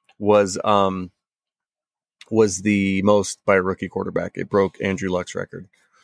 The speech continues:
Uh, so very impressive. He, he's looking like, I mean, fantasy wise, I still think Anthony Richardson could, could give him a run for his money, but right now Stroud looking, he's the Q B five on the season, I wanna say.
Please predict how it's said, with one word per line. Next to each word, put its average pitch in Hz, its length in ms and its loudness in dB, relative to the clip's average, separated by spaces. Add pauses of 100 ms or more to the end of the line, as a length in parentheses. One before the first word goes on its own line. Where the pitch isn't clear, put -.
(300)
Uh, 92 280 -4 (240)
so - 260 -8 (120)
very 131 200 4
impressive. 117 440 0 (180)
He, 113 260 0
he's 110 480 0 (500)
looking 202 300 2
like, 220 320 2
I 143 60 0
mean, 143 340 2 (320)
fantasy 185 380 2
wise, 202 440 2 (160)
I 123 60 4
still 143 240 2
think 135 220 2
Anthony 120 320 2
Richardson 104 500 -2
could, 95 260 -8 (220)
could 110 140 0
give 107 140 4
him 104 80 0
a 101 40 2
run 104 160 4
for 110 100 0
his 90 100 0
money, 101 240 0
but 101 160 2
right 107 160 2
now 104 300 0 (300)
Stroud 101 300 0
looking, 98 300 -2
he's 123 200 2
the - 80 -6
Q 147 260 0
B 131 460 2 (840)
five 123 560 2
on 147 140 2
the 117 60 -2
season, 139 460 -4
I 156 80 0
wanna 156 220 0
say. 160 440 0